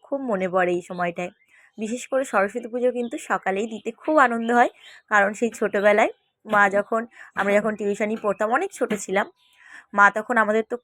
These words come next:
কল ছিল না, পুকুর ছিল, তো সেই পুকুরে আমার মা গরম জল করে সকালবেলা উঠে দুই ভাই বোনকে সাবান শ্যাম্পু মাখিয়ে স্নান করিয়ে রেডি করিয়ে দিত। সেই দিনগুলোর কথা খুব মনে পড়ে, খুব মিস করি জানো। হয়তো চাইলেও আর সেই সব দিনগুলো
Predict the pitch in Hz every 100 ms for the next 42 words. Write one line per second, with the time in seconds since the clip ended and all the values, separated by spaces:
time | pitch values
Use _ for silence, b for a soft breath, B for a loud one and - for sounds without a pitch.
0 | - 214 202 - 277 339 262 202 226 -
1 | 233 - 190 180 - b b - 233 254
2 | 247 233 - 262 262 220 214 226 247 208
3 | 196 208 202 190 196 220 247 233 202 196
4 | 196 214 220 196 240 196 196 196 196 180
5 | 190 196 - 190 185 196 - 185 190 196
6 | 190 - 202 - 185 185 202 202 220 202
7 | 180 180 175 175 165 170 190 - b b
8 | b - 240 214 226 233 247 247 254 262
9 | - - 339 262 190 175 180 185 - 254
10 | 240 226 - 208 190 214 233 240 _ _
11 | _ _ _ _ _ _ _ _ - 240
12 | 240 240 233 208 214 226 233 226 233 208
13 | - 214 196 190 190 208